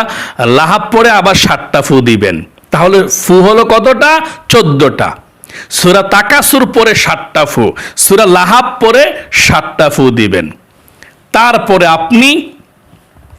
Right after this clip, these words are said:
সর্বশেষ আপনি সেই দোয়াটা সাতবার পড়বেন। এই দোয়াটা সাতবার পড়ে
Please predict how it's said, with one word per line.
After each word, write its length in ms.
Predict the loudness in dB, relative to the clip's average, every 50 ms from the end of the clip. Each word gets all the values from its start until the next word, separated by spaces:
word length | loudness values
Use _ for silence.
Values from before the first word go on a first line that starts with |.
| _ _ _ _ _ -20 -18 -18 -10 -6
সর্বশেষ 720 | -2 0 0 2 2 2 2 2 2 2 2 2 2 2 0 -2 -2 0
আপনি 320 | 0 0 0 0 0 0 0 0
সেই 260 | 0 0 0 0 0 0 0 2
দোয়াটা 440 | 4 4 4 4 2 2 2 2 2 0 -2 -4 -10 -16 -20 -12 -6
সাতবার 640 | -2 0 0 0 0 0 0 -2 0 0 0 0 0 0 0
পড়বেন। 380 | 0 0 0 -2 -2 -4 -6 -6 -10 -16 -20 _ _ _ -20 _ -20 -20 -20 -20 -16 -8 -2
এই 160 | 0 0 0
দোয়াটা 500 | 2 2 2 4 4 2 2 0 0 0 0
সাতবার 560 | 0 0 0 0 0 0 0 0 2 0 0 0
পড়ে 260 | 0 2 2 2 2